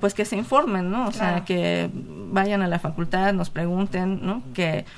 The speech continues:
Speaker 1: que consulten y comparen ca-, también con otras áreas que podrían se-, de, ser de su interés y que vean, en el caso de las ingenierías, etcétera, cuál sería la diferencia sustancial entre estas dos áreas, ¿no? Yo creo que estar informados es una,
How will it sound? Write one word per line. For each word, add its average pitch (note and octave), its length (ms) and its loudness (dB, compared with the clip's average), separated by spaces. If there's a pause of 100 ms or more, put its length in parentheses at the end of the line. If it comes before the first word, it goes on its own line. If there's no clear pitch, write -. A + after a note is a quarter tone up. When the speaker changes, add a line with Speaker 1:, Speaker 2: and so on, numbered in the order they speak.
(160)
Speaker 1:
que G3+ 120 4
consulten A#3 600 0
y G3 60 -2
comparen G3+ 520 2
ca-, D#3+ 140 -4
también F#3 400 2
con F3 180 0
otras F3 400 0 (500)
áreas F#3 320 6
que F3 120 -2
podrían F3 340 0
se-, F#3 160 -6
de, E3+ 420 0
ser F3 200 2
de F3+ 100 2
su - 80 -4
interés F3 480 0
y C#3 80 -6
que D#3 160 -2
vean, F3+ 220 2 (520)
en F#3 120 2
el E3+ 100 4
caso G3 240 2
de F3+ 60 0
las E3 180 -2
ingenierías, F3 920 -2
etcétera, G3 480 0 (360)
cuál G3 160 6
sería F#3+ 380 2
la E3+ 120 2
diferencia D#3+ 680 -2 (260)
sustancial E3+ 640 0
entre D#3 240 -2
estas D#3+ 240 -2
dos D3+ 220 -2
áreas, C#3+ 260 0
¿no? E3+ 120 0
Yo G3+ 160 0
creo F#3 120 -2
que - 100 -6
estar F#3 220 -2
informados F3+ 600 0 (460)
es F3 160 -4
una, E3+ 300 2